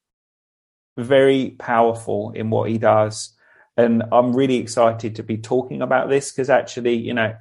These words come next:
each of us has a responsibility within our communities and the ways that we express ourselves and the effect that that then has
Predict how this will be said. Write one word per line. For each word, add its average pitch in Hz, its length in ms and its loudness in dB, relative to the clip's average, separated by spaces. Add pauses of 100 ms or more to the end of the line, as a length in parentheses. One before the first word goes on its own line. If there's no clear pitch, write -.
each 143 280 -2
of 120 140 -4
us 110 220 -2
has 117 180 -6
a 117 60 -8
responsibility 113 1120 -8 (360)
within 123 600 2 (140)
our 113 200 -2
communities 113 840 -2
and 113 200 0
the 113 80 4
ways 117 320 4
that - 80 -2
we 113 140 -4
express 143 560 -4
ourselves 110 580 -2
and 117 160 -2
the 117 140 0
effect 120 460 -2
that 120 160 -8
that 113 220 -2
then 113 200 -2
has 113 460 -4